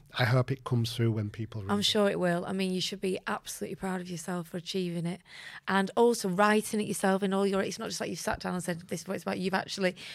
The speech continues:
Speaker 2: you've put pen to paper, gone through the emotions, reflected on things, and it's your own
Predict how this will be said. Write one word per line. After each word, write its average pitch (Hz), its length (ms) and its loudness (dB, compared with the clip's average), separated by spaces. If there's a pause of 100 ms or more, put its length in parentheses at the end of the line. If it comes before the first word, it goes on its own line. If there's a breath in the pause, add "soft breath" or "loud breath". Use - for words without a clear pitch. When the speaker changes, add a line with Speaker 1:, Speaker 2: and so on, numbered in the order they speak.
(120 loud breath)
Speaker 2:
you've 220 220 4
put - 120 -8
pen 190 160 2
to 170 60 -8
paper, 190 200 0
gone 196 280 -2
through 190 260 -2
the 185 80 0
emotions, 180 580 0
reflected 190 420 -6
on 185 160 -4
things, 180 320 -2 (460 loud breath)
and 190 200 2
it's - 200 -4
your 190 140 4
own 196 320 2